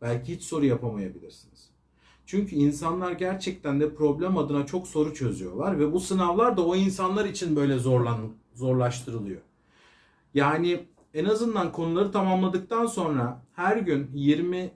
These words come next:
kırk civarı problem, her gün yirmi kırk civarı sayısal mantık sorusu çözerek ilerlerseniz gerçek sınavda sıkıntı yaşamazsınız.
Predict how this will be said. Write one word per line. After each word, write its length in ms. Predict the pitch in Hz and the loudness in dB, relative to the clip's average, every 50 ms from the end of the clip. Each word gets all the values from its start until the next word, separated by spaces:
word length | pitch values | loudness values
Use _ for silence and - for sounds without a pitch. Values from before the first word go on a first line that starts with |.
| - | -8
kırk 460 | - - 202 196 190 - - - _ - | 0 4 4 4 4 2 -6 -18 _ -6
civarı 440 | 156 156 151 151 151 151 160 151 | -2 0 0 0 0 0 -2 -4
problem, 560 | - 151 147 139 127 117 110 107 104 107 123 - | -4 -2 0 0 0 0 -4 -6 -8 -8 -10 -8
her 200 | - 160 170 180 | -4 -4 -2 -2
gün 180 | 180 180 190 180 | 0 0 0 0
yirmi 340 | 170 160 170 175 180 190 190 | 0 0 0 0 0 -2 -2
kırk 240 | - 202 196 - - | -2 -2 -4 -2 -2
civarı 300 | 175 156 156 151 151 151 | -2 2 2 2 0 0
sayısal 420 | - 160 156 147 - 170 170 170 | 0 0 0 0 0 -2 -4 -2
mantık 380 | 170 165 160 151 156 196 190 - | -2 -2 -2 -4 -4 -8 -10 -8
sorusu 380 | - 175 160 151 - - 165 | -6 -6 -6 -6 -6 -10 -12
çözerek 560 | - - 156 143 143 160 180 190 185 151 - | -6 0 0 2 2 2 2 2 0 0 -2
ilerlerseniz 1000 | - 135 135 131 135 139 139 143 165 196 220 233 226 - 175 156 180 214 220 - - _ _ _ - - _ _ - | -4 -2 0 2 2 2 2 2 2 2 2 0 0 -2 -2 0 0 -2 -4 -6 -12 _ _ _ -20 -20 _ _ -4
gerçek 440 | 139 143 147 147 147 - 214 202 196 | -2 0 0 0 0 0 0 0 -2
sınavda 680 | - - 165 151 147 143 139 143 202 220 226 233 - - _ _ | -6 -6 -4 0 0 0 0 0 0 -2 -2 -2 -6 -12 _ _
sıkıntı 540 | - - - 143 - - 165 165 - - | -14 -12 -12 -12 -10 -8 -8 -8 -6 -2
yaşamazsınız. 1000 | 196 180 160 - - 160 151 151 151 147 - - - 107 98 90 - - - - | 0 0 0 0 0 0 0 0 0 -2 -4 -6 -10 -12 -12 -14 -14 -16 -20 -20